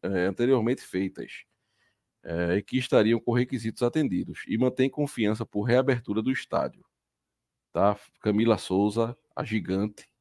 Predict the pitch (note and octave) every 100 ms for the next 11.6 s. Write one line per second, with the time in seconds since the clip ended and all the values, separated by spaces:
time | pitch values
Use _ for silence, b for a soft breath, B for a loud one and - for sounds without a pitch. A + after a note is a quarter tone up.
0 | _ _ _ _ _ _ - - _ -
1 | G2 - - - G#2+ C3+ C#3+ B2 B2+ D#3+
2 | D#3 C#3+ A#2 A2 G2+ G2+ G2 G2+ G#2 G2
3 | G2+ F#2+ F2+ E2 F#2 - _ _ _ _
4 | _ _ _ - B2 C3 C3+ - B2+ A2
5 | A2+ A#2 A#2 A#2 B2+ C3+ - A2+ A#2+ A#2+
6 | G#2 G2 G#2 G2+ G#2+ C3+ C#3 - E2+ C2+
7 | - _ - C3+ B2+ A2+ A#2+ B2+ G#2 G2
8 | F2+ F#2+ F#2+ C3+ G#2 G2 G2+ F#2 F#2+ C3
9 | G#2+ G#2+ - _ _ _ _ _ - B2+
10 | B2+ C3+ C#3 D3 D3 - A2 D#3 G3 -
11 | E3 - A#2+ C3 C#3+